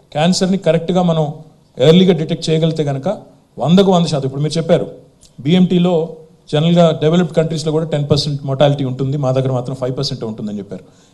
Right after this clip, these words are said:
ఇలాంటి విషయాలు కనుక మనం చెప్పగలిగితే, ఈరోజు మనం ప్రపంచవ్యాప్తంగా చూస్తే కూడా ప్రముఖ ఆంకాలజిస్టులు అందరూ ఇండియన్సే ఉన్నారు. నోరి దత్తాత్రేయుడు గారు,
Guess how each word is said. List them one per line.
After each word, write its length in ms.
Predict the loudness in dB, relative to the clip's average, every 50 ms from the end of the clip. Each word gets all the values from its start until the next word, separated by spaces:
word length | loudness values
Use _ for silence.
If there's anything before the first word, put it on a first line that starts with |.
| _ _ -2
ఇలాంటి 360 | 2 2 2 2 2 0 -2
విషయాలు 360 | -2 -4 -2 -2 -2 -2 -2
కనుక 200 | -2 -4 -4 -4
మనం 160 | -4 -4 -4 -4
చెప్పగలిగితే, 480 | -4 -4 -2 -2 -2 -2 -4 -8 -12 -6
ఈరోజు 160 | -4 0 2
మనం 140 | 2 2 2
ప్రపంచవ్యాప్తంగా 680 | 0 0 0 0 2 2 2 2 0 0 0 0 0 0
చూస్తే 200 | -2 -2 -4 -4
కూడా 340 | -2 0 2 2 0 0 -4 -10 -18 -20 _ _ _ _ _ _ _ -2
ప్రముఖ 280 | 0 2 2 2 2
ఆంకాలజిస్టులు 600 | 2 2 2 0 2 2 2 2 0 -2 -2 0
అందరూ 160 | 0 2 2
ఇండియన్సే 280 | 2 2 2 2 2 0
ఉన్నారు. 400 | -2 -2 -4 -8 -12 -16 -20 -20 _ _ _ _ _ _ _ _ _ _ _ _ -2
నోరి 220 | 0 2 2 4
దత్తాత్రేయుడు 540 | 4 2 4 4 4 2 2 2 0 0 0
గారు, 500 | 2 2 2 2 0 -4 -6 -12 -18 -20